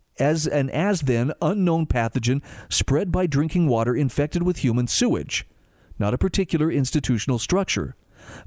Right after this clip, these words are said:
Businesses and schools spontaneously shut themselves down as deaths mounted. But of course, people continued to drink water and to defecate in the usual places and ways, so there was no stopping the spread. Knowledge of the causes and cures was what was needed,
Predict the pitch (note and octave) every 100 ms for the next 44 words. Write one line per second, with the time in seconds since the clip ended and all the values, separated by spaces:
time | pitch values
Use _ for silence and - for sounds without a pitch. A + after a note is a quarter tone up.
0 | G#2+ B2 F3+ G#3+ - G#3+ G3+ F#3 - C3+
1 | C3+ - - - - A#2+ G#2+ - D#3 F#3
2 | F3 E3+ D#3+ E3 D3+ D3+ - C3 A#2 C3
3 | A#2+ B2 B2 B2+ A#2 - A#2+ A#2+ G2+ A#1+
4 | - _ _ - - B2+ G#2+ A#2+ C#3 A#2+
5 | G#2+ B2 E3 E3 A3 C#3+ E3 D3 A#2 C3+
6 | D#3+ C3 C3 E3 - - - A#2+ F3 E3+
7 | E3+ D#3 C3 C#3+ B2 D3 D#3+ C#3 E3 F3+
8 | C#3 B2+ F3+ F3+ - A#2 D3+ F3+ G3 B2+
9 | - - - _ - - A2+ C#3+ A#2+ B2+
10 | C3 B2+ B2+ A2+ B2+ A#2+ - B2+ F2+ B1+
11 | - - _ _ - - - - - A2+
12 | C#3 B2+ A#2 - A#2 A#2 C#3 C3+ B2 -
13 | C3+ B2 D#3+ - A2+ A2+ B2+ C3+ A2 D3
14 | E3+ -